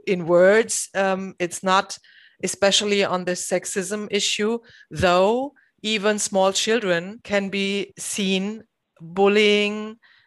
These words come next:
boys bullying girls, whatever. Um, and it may not be the original reason that boys say, "Hey, this is a sexual harassment." No, but it's still a part of the bullying and it's ignored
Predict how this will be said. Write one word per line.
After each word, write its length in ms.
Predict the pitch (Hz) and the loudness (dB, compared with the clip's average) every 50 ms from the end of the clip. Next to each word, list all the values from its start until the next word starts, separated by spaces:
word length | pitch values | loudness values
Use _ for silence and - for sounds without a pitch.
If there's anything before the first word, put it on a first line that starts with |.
| _ - | _ -20
boys 320 | 170 165 190 190 196 196 190 | -8 0 2 2 2 2 2
bullying 400 | - 190 190 190 190 196 196 185 | 0 -2 0 0 -2 -2 -4 -2
girls, 340 | 190 185 190 202 208 190 | 2 2 4 2 2 0
whatever. 500 | 180 190 185 180 185 180 190 202 208 226 - _ - - - _ _ - | -2 -2 0 0 0 0 -2 -4 -6 -8 -12 _ -20 -20 -20 _ _ -2
Um, 280 | 185 180 185 185 185 185 - | 0 2 2 0 0 -4 -4
and 160 | - 190 196 | -4 -2 -2
it 180 | 196 190 - - _ _ | -4 -4 -8 -12 _ _
may 300 | - 196 202 202 208 214 | -10 -4 0 2 2 2
not 320 | 220 220 214 220 208 - - | 2 2 0 0 -2 -4 -8
be 420 | 220 214 214 214 214 208 202 _ _ _ - | -6 -4 -4 -4 -6 -8 -10 _ _ _ -8
the 280 | 185 208 202 190 190 196 | -2 0 2 4 6 6
original 640 | 196 196 208 220 226 220 233 214 214 202 190 185 | 6 6 6 4 4 2 -2 -2 0 0 0 0
reason 840 | 180 185 202 220 262 302 302 - - 208 202 190 190 190 185 185 170 | 0 -2 -2 0 2 0 0 0 -2 -2 -2 -2 -2 -6 -8 -8 -6
that 200 | 165 180 180 180 - _ - | -4 -4 -4 -6 -8 _ -2
boys 320 | - 190 190 190 190 185 | 0 2 2 2 0 -4
say, 340 | - - - 196 190 185 185 | -6 -6 -2 -2 -2 -2 -2
"Hey, 220 | 190 185 185 180 | -2 -4 -4 -4
this 220 | 165 185 185 185 - | -4 -4 -6 -8 -8
is 120 | 180 170 | -10 -10
a 60 | 175 | -12
sexual 500 | 165 - - 190 - - - 170 165 165 | -8 -6 -6 -6 -4 -4 -4 -2 -2 -2
harassment." 580 | 165 170 165 175 208 233 - - 170 165 180 180 _ | -2 -2 -2 -2 -2 -2 -4 -8 -10 -10 -10 -14 _
No, 280 | - 185 190 208 208 175 | -2 0 2 2 2 2
but 200 | 160 180 185 180 - - - - - - _ _ - | 0 -2 -2 -2 -8 -20 -20 -20 -20 -20 _ _ -16
it's 160 | 165 165 - | -14 -14 -8
still 280 | - - 208 220 214 185 | -4 -2 0 2 2 0
a 120 | 175 - - _ _ - | 0 -2 -6 _ _ -6
part 320 | - 180 175 175 170 - | -2 0 0 0 0 -2
of 180 | - 156 151 - | -4 -6 -6 -8
the 80 | 156 | -8
bullying 520 | 147 - 190 190 180 156 156 156 160 170 - | -4 -2 -2 0 0 0 -2 -4 -8 -8 -6
and 220 | - 180 170 170 - | -4 -4 -4 -6 -8
it's 320 | - 180 - - - - - | -10 -10 -10 -10 -12 -8 -8
ignored 600 | 170 160 170 180 190 185 165 156 160 165 - | -8 -4 -2 0 2 4 4 4 2 0 -4